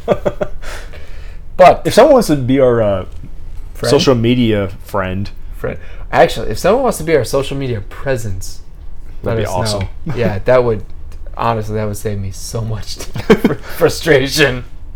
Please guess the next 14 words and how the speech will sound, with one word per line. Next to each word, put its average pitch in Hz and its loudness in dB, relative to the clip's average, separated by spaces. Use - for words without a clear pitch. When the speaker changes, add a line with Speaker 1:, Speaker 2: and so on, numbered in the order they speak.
Speaker 2:
Um, 139 0
yeah, 240 4
get 190 6
us. 117 2
In 208 2
conclusion, 185 -2
you 156 0
got 165 4
a 170 0
closing 196 -2
line? 220 -4
Say 175 -2
something. 110 -6
Speaker 1:
Something. 98 -8